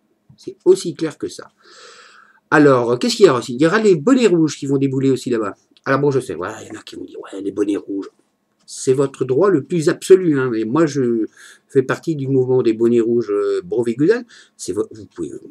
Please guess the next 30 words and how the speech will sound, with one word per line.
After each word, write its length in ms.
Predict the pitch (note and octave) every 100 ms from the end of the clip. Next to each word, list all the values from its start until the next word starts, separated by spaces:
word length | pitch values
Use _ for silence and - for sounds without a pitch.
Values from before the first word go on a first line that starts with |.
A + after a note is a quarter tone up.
| - D#2
hein, 180 | - F2
ouais, 260 | E2+ F2+ -
pesticides, 720 | - - A#2 - A#2+ A#2+ B2
paysans, 380 | G2+ A2+ - D#2+
hein, 560 | D#2+ - E2+ E2 E2+ D#2+
hein, 260 | E2+ E2 - E2 D#2+ -
casseurs, 440 | - - - - -
enfin, 180 | - - _ _ _ _ _ _ _ _ -
c'est 180 | - F3
votre 280 | E3+ -
droit. 260 | F#2 F2 - _ _ _ _ _ _ _ _
Hmm. 120 | - C4+ - _ _ - - - - - _
Alors, 340 | A2 G2+ F2+ F2
euh, 140 | F2+
je 120 | G2
fais 120 | -
une 140 | E3+ C3+
parenthèse 500 | C#3+ C3+ C3 C3+ -
tout 140 | D#3
de 60 | -
suite 200 | B3+ -
pour 120 | D3+
vous 100 | D3
dire 380 | C#3 D3+ B2 - -
que, 220 | C#3+ B2
et 100 | G#2+
ça 160 | - -
c'est 220 | - A2+
très 320 | - - A2+
important, 520 | A2+ C#3+ - B3+ C4+